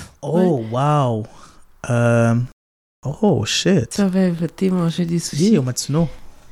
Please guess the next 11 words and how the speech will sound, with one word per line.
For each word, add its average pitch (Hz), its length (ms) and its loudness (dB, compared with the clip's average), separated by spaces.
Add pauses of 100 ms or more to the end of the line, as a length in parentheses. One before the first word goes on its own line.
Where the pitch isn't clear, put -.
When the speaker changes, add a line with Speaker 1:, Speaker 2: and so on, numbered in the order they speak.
(120)
Speaker 2:
Ouais. 180 280 -2 (2500)
Speaker 1:
Mais 143 80 -4
ça, 226 80 0
c'est 233 100 -2
comme 156 160 -2
deux 143 160 -4
ans 151 40 -2
après 139 120 -6
le 127 60 -4
bowling, 151 320 0
right ? 226 380 -4